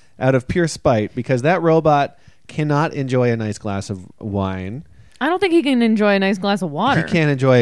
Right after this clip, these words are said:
Speaker 1: a, a nice glass of anything. All he can enjoy is trying to figure out if he's truly alive or not. And that's it.
Speaker 2: You, how can you be truly alive if you can't have a glass of wine?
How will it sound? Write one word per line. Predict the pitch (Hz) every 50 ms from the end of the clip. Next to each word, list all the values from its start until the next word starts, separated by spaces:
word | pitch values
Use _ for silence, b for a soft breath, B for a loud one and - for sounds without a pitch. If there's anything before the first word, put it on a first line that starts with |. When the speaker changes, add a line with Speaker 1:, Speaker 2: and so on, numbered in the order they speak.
| 113 113
Speaker 1:
a, | 131
a | 127
nice | 120 117 110 -
glass | - 120 117 117 113 107
of | 110
anything. | 107 120 147 143 117 - 82 69 67 - - - - - - - - - -
All | - 123 131 135
he | 135
can | 120 - 135 123 123 123 123 -
enjoy | - 120 113 107 113 120 131 135 120 117 117 117
is | - 107 110 107 107 104 101 - -
trying | - - 117 110 110
to | 107
figure | - - 123 113 107 110
out | 110 107 104 104 - - - _
if | 107 107 - -
he's | - 110 107 101 95 -
truly | - - - 131 123 113 107 104
alive | 101 101 104 107 110 101 90
or | 90
not. | 85 85 80 80 78 - - - - - _ - - _ _ _ - - - - -
And | 98 104
that's | 107 104 - -
it. | 139 120 - - - - - _ _ _ _ _ _ _ _ _ - _ _ _ - -
Speaker 2:
You, | 233 240 226 247
how | 269 320 320
can | 320 330
you | 320 302
be | 277 254
truly | - - 269 262 247 226 220
alive | 202 196 202 214 214 202 190 180 180 -
if | - 185 147
you | 190 185
can't | 175 196 185 180 175
have | 160
a | 151 151
glass | 160 156 156 151
of | - 147
wine? | 156 170 170 160 160